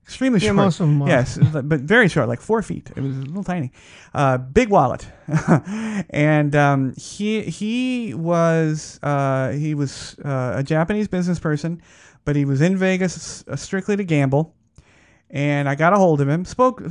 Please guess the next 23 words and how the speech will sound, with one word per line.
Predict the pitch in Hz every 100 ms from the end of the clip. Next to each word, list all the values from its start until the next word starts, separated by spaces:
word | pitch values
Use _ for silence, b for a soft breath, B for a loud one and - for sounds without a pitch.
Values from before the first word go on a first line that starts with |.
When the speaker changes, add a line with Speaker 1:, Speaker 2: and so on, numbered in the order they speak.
| 160 -
Speaker 1:
uh, | 113
English | 165 180 180 -
just | 170
fine. | 123 117 156 b b b b
Um, | - 131 139 139 135 135 -
and, | 139 139 139 135
but, | 151 -
but, | 147 139 131 143
uh, |
uh, | 131 127 123 90 131 120
ultimately | 202 196 143 139 143 135
I, | 135 - 131
I, | 131 -
I | 131 -
turned | - 170 147
him | 139
on | 135 135 135
to | - 135 127
our, | 127 123
our | - 127 123
colleague, | - 143 131 127 - - -
uh, | 131 -
Kana, | - 165 131 143